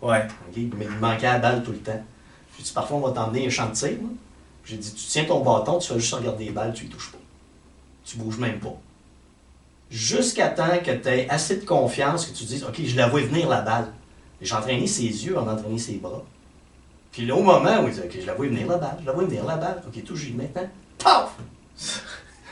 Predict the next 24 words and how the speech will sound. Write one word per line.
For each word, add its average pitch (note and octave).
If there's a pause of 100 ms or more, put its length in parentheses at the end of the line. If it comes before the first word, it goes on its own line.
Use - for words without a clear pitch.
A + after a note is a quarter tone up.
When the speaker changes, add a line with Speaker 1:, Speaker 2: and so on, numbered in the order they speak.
(840)
Speaker 2:
Mais F3
on E3+
passe, -
on D3
passe B3+
en D#3
envers, D3
on A#2+
commence -
les C#3
entraînements C#3
souvent C#3 (280)
à C3
l'envers. C#3
On C3
veut G3 (400)
que D3+
les D3+
jeunes F3
réussissent D3+
quelque C#3+
chose G3+ (400)
qui D3
est D#3